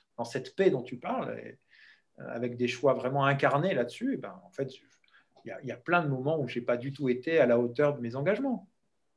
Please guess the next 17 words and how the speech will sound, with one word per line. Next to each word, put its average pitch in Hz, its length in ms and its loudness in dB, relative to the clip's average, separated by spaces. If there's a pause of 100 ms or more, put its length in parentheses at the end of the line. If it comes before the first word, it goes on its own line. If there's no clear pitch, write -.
(140)
typiquement. 170 560 -4
Donc, 135 200 0
c'est 147 100 -2
vrai 165 200 6
que 147 80 -2
moi, 143 220 2
quand 160 140 2
je 143 100 -2
t'entends 143 300 2
parler, 143 340 4
euh, 123 180 4
en 123 160 -4
tout 123 220 -10
début 143 240 2
de 143 60 -4
conversation, 139 600 0
euh, 120 60 0